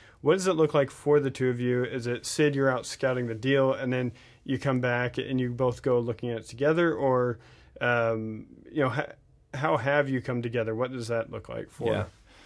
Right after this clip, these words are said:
Speaker 2: There were times where there was less communication and it didn't serve us, even if it, well, especially when it didn't work out. So
Speaker 1: Mm-hmm.
Speaker 2: we, we, once a year, we meet with,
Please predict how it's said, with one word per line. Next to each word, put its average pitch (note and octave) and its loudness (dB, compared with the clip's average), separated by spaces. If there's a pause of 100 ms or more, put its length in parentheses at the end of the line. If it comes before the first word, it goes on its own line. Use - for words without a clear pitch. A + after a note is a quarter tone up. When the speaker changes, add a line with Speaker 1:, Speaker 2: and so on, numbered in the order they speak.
(200)
Speaker 2:
There C#3 6
were E3 2
times B2 2
where G#2 4
there G#2+ 4
was G2+ -2
less G2+ 0
communication G#2+ -2
and G2+ -2
it F#2 -6
didn't G#2+ -2
serve G2 -2
us, G#2+ 2
even A2 -2
if G2 -2
it, F2+ -2 (480)
well, A#2 2
especially A2 2
when G2 -4
it G2+ -4
didn't G#2 -2
work G2+ 0
out. G2+ -2
So - 2
Speaker 1:
Mm-hmm. - -4
Speaker 2:
we, C3 4
we, B2 -2
once A#2 0
a B2+ -4
year, A#2 2
we A#2+ 0
meet A2 -2
with, G#2+ 0